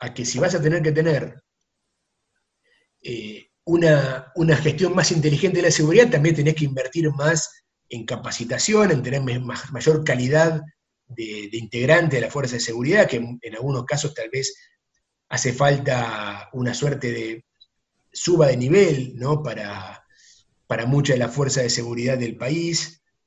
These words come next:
para poder justamente desarrollar tareas que vayan más allá de la vigilancia y pol-, policiamiento. Cuando vos tenés a, a una policía que se acostumbra mucho a estar en la calle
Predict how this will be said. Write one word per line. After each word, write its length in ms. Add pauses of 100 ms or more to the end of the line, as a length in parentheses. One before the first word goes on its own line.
(180)
para 240
poder 180
justamente 420
desarrollar 560
tareas 260
que 100
vayan 280
más 140
allá 220
de 60
la 80
vigilancia 420
y 40
pol-, 320
policiamiento. 760 (440)
Cuando 260
vos 120
tenés 460
a, 560
a 80
una 220
policía 400
que 80
se 100
acostumbra 440
mucho 240
a 20
estar 140
en 100
la 120
calle 480